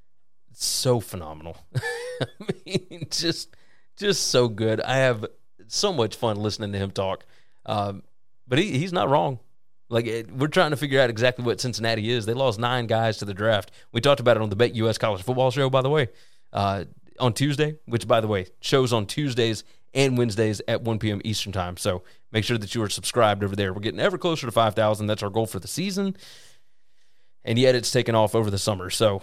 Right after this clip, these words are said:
uh, definitely go subscribe and watch those shows over there. But we talked about it. I mean, Cincinnati lost a lot, but also Fickell, the way that that culture has been developed there at Cincinnati, I mean, it's awesome. It is definitely awesome.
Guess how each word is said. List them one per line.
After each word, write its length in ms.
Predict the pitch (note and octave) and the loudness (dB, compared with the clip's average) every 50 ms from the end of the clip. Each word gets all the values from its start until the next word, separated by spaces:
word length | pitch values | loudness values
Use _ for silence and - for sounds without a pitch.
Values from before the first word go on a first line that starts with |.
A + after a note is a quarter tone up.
| - - - | -8 -6 -2
uh, 280 | A2+ G#2 G2 F#2+ G2+ | -2 -2 -2 -2 -4
definitely 400 | G#2 G2 A2 C3 B2+ - C3 A#2+ | -6 0 2 2 2 2 2 0
go 100 | A2+ A#2 | 0 0
subscribe 560 | A2 - - G2+ - - A#2 A2 G#2+ G#2 G2 | 0 -2 -4 -6 -2 4 4 6 6 6 4
and 160 | G2 - A2+ G#2+ | 0 -2 -2 0
watch 220 | G#2 G2+ - - | 0 0 -2 -2
those 160 | - G2 F2+ | -4 -4 -4
shows 420 | - - A2+ G#2 G2+ G2 F#2 G2 - - | -2 0 0 2 2 0 -2 -4 -6 -6
over 160 | A#2+ A2 G2 | -4 -4 -2
there. 220 | G2 G#2 G2 F#2 F#2 | -2 -2 -2 -2 -4
But 160 | F2+ G2 - | -6 -6 -6
we 120 | C3 F#3+ | -4 0
talked 220 | G3 C4+ A#3+ A3+ - | 4 4 4 4 2
about 220 | D3+ B2 A#2+ A#2+ | -2 -2 -2 -2
it. 160 | A#2+ - - - - | -2 -4 -8 -10 -8
I 60 | A2+ A#2+ | -6 -4
mean, 160 | A#2 A2 G2+ | -4 -4 -4
Cincinnati 480 | - E3 F3+ - D#3+ D#3 C#3 B2 A#2 | -4 -6 -6 -2 0 0 0 0 0
lost 280 | A#2 B2+ C3 B2 - - | 0 2 2 0 0 -2
a 140 | - A2+ G#2+ | -6 -4 -4
lot, 380 | G#2 A2 C3+ C#3 A#2 A2 - - | -2 0 0 0 0 0 -2 -8
but 320 | A2 G2+ G#2+ G#2 F#2+ - - | -10 -6 -4 -4 -4 -6 -10
also 480 | - G2+ C#3+ F3+ - C3+ A2+ G#2+ G#2 - - - - - | -6 -4 -2 -2 0 0 0 0 -2 -6 -12 -16 -10 -6
Fickell, 340 | C#3+ D#3+ - A#2+ A2+ G#2+ | -6 -4 -2 -2 -2 -2
the 60 | G#2 G#2 | -2 -2
way 160 | G2+ A#2 B2+ | 0 0 0
that 220 | A#2+ A2+ A2 - | 0 -2 -4 -2
that 240 | A#2 A2+ G#2 - - | -2 -4 -4 -4 -6
culture 340 | - C3+ C3+ C#3+ - A#2 G#2 | -4 -4 -4 -2 0 0 0
has 120 | G2+ F#2 | 0 0
been 120 | G#2 A2+ G#2 | -2 -2 -4
developed 400 | G2+ F2+ G#2 B2 C#3+ A#2+ G2 - | -2 0 0 0 0 0 -4 -4
there 240 | G#2 G#2 G2+ - | -4 -4 -4 -4
at 180 | - A2+ A2 - | -6 -6 -6 -4
Cincinnati, 560 | - A#2+ G#2+ - G2 G#2 A#2+ D3 C3+ G#2+ G2+ - - - - - - - - - - - - - | -6 -4 -4 -4 -2 -2 -2 0 -2 -2 -4 -6 -10 -20 -20 -20 -20 -20 -20 -20 -20 -20 -18 -14
I 60 | - | -10
mean, 140 | G2 F#2+ B2 | -6 -4 -2
it's 100 | D3+ - | 0 2
awesome. 300 | C#3 E3+ F3+ - - G2+ - - - - - - - - - - | 4 4 2 2 -2 -8 -12 -14 -20 -20 -20 -20 -20 -14 -6 -2
It 160 | B2+ D3+ D3+ | -2 0 0
is 240 | C#3 C3 B2+ A#2 G2+ | 0 -2 -4 -6 -8
definitely 480 | G#2+ G#2+ C3+ E3+ - A#2+ G#2+ G#2 G2+ | -6 -2 -2 -2 -2 -2 -4 -2 2
awesome. 340 | G#2 B2 C#3+ C3+ - G2 F#2+ | 2 2 2 2 -2 -6 -12